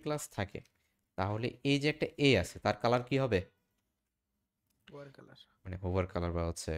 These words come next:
Speaker 1: ব্র্যান্ড কালার যেটা, ওইটা হয়ে যাবে। তো এটা সিএসএস আমরা যেখানে করছি, আমাদেরকে সেখানে একটু ফিরে যেতে হবে। তো আমরা হোভারটা করছি হচ্ছে এইখানে, দেখছেন? করছি কিনা? করছি। এখন দেখেন, বলেন তো এই অ্যাক্টিভ ক্লাসের প্যারেন্ট কে?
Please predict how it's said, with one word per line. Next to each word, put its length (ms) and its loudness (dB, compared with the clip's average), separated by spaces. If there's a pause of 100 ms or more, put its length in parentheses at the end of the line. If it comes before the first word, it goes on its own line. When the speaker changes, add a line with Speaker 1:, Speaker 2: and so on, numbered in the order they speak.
(120)
Speaker 1:
ব্র্যান্ড 400 2
কালার 200 -4
যেটা, 220 -12
ওইটা 180 -4
হয়ে 200 -4
যাবে। 240 -16 (600)
তো 80 -2 (260)
এটা 200 0
সিএসএস 440 -2
আমরা 180 -2
যেখানে 320 -2
করছি, 300 -8
আমাদেরকে 360 -4
সেখানে 280 -6
একটু 200 -10
ফিরে 160 0
যেতে 260 -8
হবে। 160 -12 (240)
তো 80 -20
আমরা 160 -4 (220)
হোভারটা 300 -2
করছি 240 -8
হচ্ছে 200 -6
এইখানে, 320 -6 (140)
দেখছেন? 260 -8 (1120)
করছি 160 -4
কিনা? 180 0 (1160)
করছি। 220 -10 (560)
এখন 280 0
দেখেন, 280 0
বলেন 240 0
তো 120 -8
এই 100 -4 (160)
অ্যাক্টিভ 440 0
ক্লাসের 420 0
প্যারেন্ট 320 4
কে? 140 -6